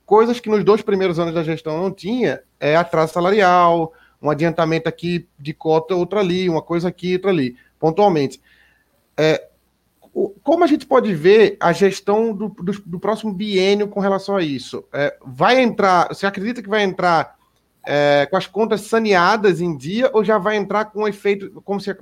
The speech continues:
mesmo citou, dois mil e dezesseis, né, que entrou dois mil e dezessete já meio cambaleante ali, isso, na verdade, muito cambaleante, né? O Náutico vai entrar um pouquinho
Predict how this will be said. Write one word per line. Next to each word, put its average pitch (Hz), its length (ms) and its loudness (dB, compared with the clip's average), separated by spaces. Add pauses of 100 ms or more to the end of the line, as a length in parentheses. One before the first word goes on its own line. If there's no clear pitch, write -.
(320)
mesmo 170 260 -2
citou, 175 300 -4
dois 190 160 0
mil 196 100 -2
e - 20 -8
dezesseis, 170 480 -2
né, 131 80 -6
que 139 280 -10 (420)
entrou 156 280 0
dois 185 120 4
mil 190 100 4
e 170 40 -4
dezessete 180 400 0
já 202 160 2
meio 196 240 4
cambaleante 196 680 0
ali, 175 280 -4
isso, 202 480 -4 (120)
na 135 100 -2
verdade, 156 220 -2
muito 165 380 -2
cambaleante, 135 560 -6
né? 135 120 -12 (320)
O 147 80 -2
Náutico 196 240 2
vai 214 100 4
entrar 196 400 2
um 220 100 2
pouquinho 214 880 0